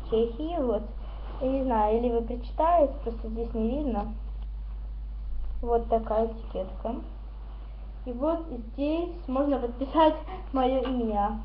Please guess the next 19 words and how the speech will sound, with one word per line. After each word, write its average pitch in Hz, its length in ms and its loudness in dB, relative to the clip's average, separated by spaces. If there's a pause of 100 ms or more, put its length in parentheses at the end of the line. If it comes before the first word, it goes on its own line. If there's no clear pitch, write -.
(380)
Надеюсь, 262 340 2
вы 269 100 -2
знаете 330 340 2
английский. 220 720 -2 (260)
My 302 260 6
name 262 360 4
is. 220 180 -2 (220)
Вот 226 80 -4
здесь 233 340 0
на 233 100 0
то-, 247 120 4
э, 214 320 2
вот 233 100 2
здесь 247 180 -2
на 233 140 -2
точечках 269 500 -2
можно 233 320 -2 (100)
имя 196 260 -2
написать. 208 320 -6